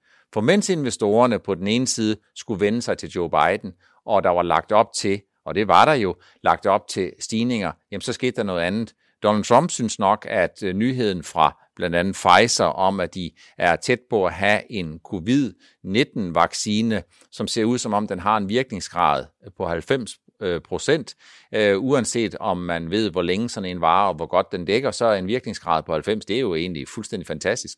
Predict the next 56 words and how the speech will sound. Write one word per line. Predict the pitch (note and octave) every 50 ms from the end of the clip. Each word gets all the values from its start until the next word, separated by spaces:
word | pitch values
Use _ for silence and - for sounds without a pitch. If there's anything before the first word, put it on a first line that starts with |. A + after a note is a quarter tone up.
| _ _ -
Det | F3+ G3+
var | G3
det, | D3 D#3 D3+
som | - D#3 C3
investorerne | A2 G2 F#2 - - A#2 A2+ B2+ C#3+ D#3 C#3+ G#2 - - _ _ _ _ _ -
mandag | F#2+ A2 C3+ E3 F3 C3 A#2 F#2+
skulle | - - G#2 -
tage | F#2+ F2
stilling | - B2 B2 C3+ B2+ A2+ -
til. | - F#2+ G2
Ikke | D#3+ G#3+ G#3+ -
kun, | - B2+ B2 A#2+ - _ _ _ _ _ _ -
at | A#2 G#2+ -
de | A#2+ G#2+
var | G#2+
glade | G2 G2+ G2+ G#2+ B2 C3+ C#3
over, | A2+ G#2 G#2+ A2+ A2+ G#2 F#2+
at | F#2
det | F#2 E2
så | - G#2
ud, | A2 A2
som | - A2+ G2
om | F#2 F#2 -
Joe | G2+ F#2 D#2
Biden | D#2+ D2+ E2 F#2+ A2 - G#2+ F2 D#2 - _ _ _ _ _
ville | F2 F2+ F#2+ F2 F2+ F2+ E2+
vinde, | G2+ G#2+ A#2+ C#3 E3+ E3+ - _ _ _ _ -
og | A2 G#2+ G#2+ A#2 A#2 G#2 -
der | F#2+
nu | F#2+ G2+
var | G2 G2
kommet | F#2 - - G#2 A2 G#2+
en | F2+
afklaring. | D#2+ G2+ B2 - - A2 F2+ D#2+ - -
Men | G#2+ A2
så | - F3
kom | - - E3 D3 C#3 A#2+ - - -
den | A#2+ A#2
her | A2 A#2 A2+ G#2 G2 - - -
co-, | - A#2 G2 - - -
covid-nyhed, | - G#2+ A2+ C3 C3+ B2+ A2+ A2+ G#2+ G2 G2+ F#2+ F2+ - _ _ _
som | - G#2 G2
kom | F2+ A2 A2+ A2+
en | B2+ D3 D3 C3
uge | B2+ C3 B2+
for | - A2
se-, | F#2+ - A2 A2+ B2 A2+ - - -
for | - G2+
sent | - - C#3+ C#3 G2+ - -
i | -
forhold | - - A#2 A#2+ A#2 G#2
til | - -
Donald | - F#2 F2 F2 E2+
Trump, | - G#2 A2+ C3 - _ _ _ _ -
og | D3
investorerne, | D3 D3 C3+ - - D3+ D#3 F3+ F3+ D3+